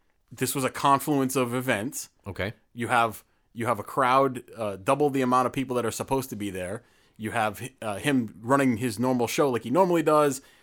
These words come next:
Speaker 1: People got out of control, and then this tragedy occurs. I don't, I don't see anything weird about this specific incident or this specific concert that would have been, um,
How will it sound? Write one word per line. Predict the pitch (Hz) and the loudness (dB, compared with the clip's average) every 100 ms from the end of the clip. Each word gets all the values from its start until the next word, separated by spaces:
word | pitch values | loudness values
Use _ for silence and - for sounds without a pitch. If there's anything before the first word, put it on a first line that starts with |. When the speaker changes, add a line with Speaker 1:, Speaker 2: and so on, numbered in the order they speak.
| _ | _
Speaker 1:
People | - 131 131 | -4 -2 0
got | 127 | 0
out | 120 | 2
of | 113 | 0
control, | 117 127 117 113 | -2 -2 0 0
and | 107 104 | -2 -4
then | 104 | -4
this | 101 - | -6 -8
tragedy | - 98 90 90 | -6 -6 -6 -12
occurs. | 90 139 104 | -8 -4 -4
I | 107 | -2
don't, | 135 - _ _ - - | -4 -6 _ _ -8 4
I | 151 | 6
don't | 170 | 6
see | - 190 165 | 4 2 2
anything | 151 143 151 123 104 | 2 2 0 -2 0
weird | 139 135 127 123 - - | 0 0 0 -4 -12 -10
about | 127 113 113 107 107 | -2 2 2 0 -6
this | 127 | -6
specific | - 120 - 135 - 110 - | -6 -6 -4 -4 -4 -8 -6
incident | 135 160 - 98 90 - _ _ _ _ _ 117 | -4 -2 -4 -6 -8 -14 _ _ _ _ _ -6
or | 107 | -4
this | 127 | -4
specific | - 127 127 117 | -4 -4 -6 -6
concert | - 139 135 107 | -2 -2 -2 -6
that | 104 107 | -6 -6
would | 98 | -4
have | |
been, | 107 101 95 _ _ _ _ _ _ - | -4 -6 -10 _ _ _ _ _ _ -10
um, | 98 87 | -10 -10